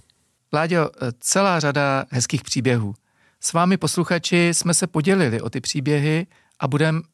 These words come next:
rádi, když se i vy s námi podělíte o ty vaše, eh, příběhy nebo o ty otázky, které vás napadají k této oblasti. A pokud vám přijde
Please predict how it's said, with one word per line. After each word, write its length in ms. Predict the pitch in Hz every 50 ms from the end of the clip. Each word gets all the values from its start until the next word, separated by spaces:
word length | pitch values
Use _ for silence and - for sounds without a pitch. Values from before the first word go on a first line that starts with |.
| _ _ _ _ _
rádi, 600 | 127 120 117 110 110 113 104 120 123 143 175 220 -
když 280 | - - 131 143 139 -
se 180 | - - 180
i 180 | 175 - - 165
vy 100 | 175 190
s 100 | - -
námi 280 | 175 156 147 143 135 127
podělíte 760 | 135 131 117 127 127 120 123 123 123 139 131 131 127 131 131 - -
o 240 | 143 131 127 131 127 127 _ _ -
ty 280 | 156 143 135 135 135
vaše, 380 | 120 120 143 135 - - - 175
eh, 340 | 151 131 - _ - 131 123 117 117 113 110 107 107 110 147 - -
příběhy 600 | _ - - 131 113 127 131 120 120 123 117 113
nebo 440 | 110 117 120 110 113 131 123 123 120 120 - _ - _ _ _
o 100 | - 139
ty 300 | 127 - - 156 143 139
otázky, 480 | - - - 185 175 170 160 - - 151
které 280 | - - 135 127 127 127
vás 220 | 131 131 135 -
napadají 640 | 147 135 - 160 151 143 139 139 135 131 131 135
k 60 | - -
této 300 | 147 131 123 - 131 101
oblasti. 480 | 127 117 123 123 123 - - 120 - - _ _ _ _ - - - - - - _ _ -
A 60 | -
pokud 360 | - 170 160 - 208 190 -
vám 340 | 175 190 185 180 175 180 185 175
přijde 540 | - - - 180 170 175 175 165 151 131